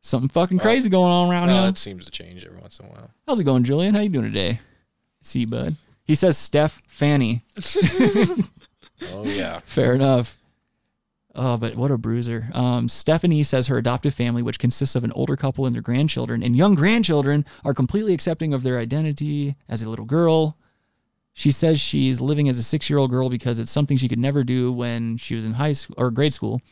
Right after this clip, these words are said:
Speaker 1: "I can't deny I was married. I can't deny I have children," she says in the video, "but I, but I've moved forward now and I've gone back to being a child. I don't want to be an adult right now."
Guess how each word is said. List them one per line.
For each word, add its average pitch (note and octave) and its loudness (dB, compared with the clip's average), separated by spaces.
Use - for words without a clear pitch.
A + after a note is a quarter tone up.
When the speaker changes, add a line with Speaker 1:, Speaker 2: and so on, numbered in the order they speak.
Speaker 1:
"I - -4
can't F#3+ 0
deny C#3 0
I C3 -4
was C3+ 0
married. B2 -2
I A#2+ -6
can't E3 -2
deny B2+ -2
I A#2+ -2
have A#2+ -6
children," B2 0
she - -8
says A2+ -4
in A#2 0
the A2+ -2
video, B2+ -2
"but A#2+ -6
I, B2+ -4
but C#3+ -2
I've C3 2
moved D3+ 4
forward C#3+ -2
now B2 -2
and B2 -4
I've B2 -4
gone C3 0
back B2 -2
to - -8
being A#2 -2
a A2 -6
child. B2+ -2
I B2 -4
don't A#2+ -2
want B2 -4
to A#2 -4
be A#2 -6
an A#2 -4
adult A#2 -4
right A2+ -12
now." - -10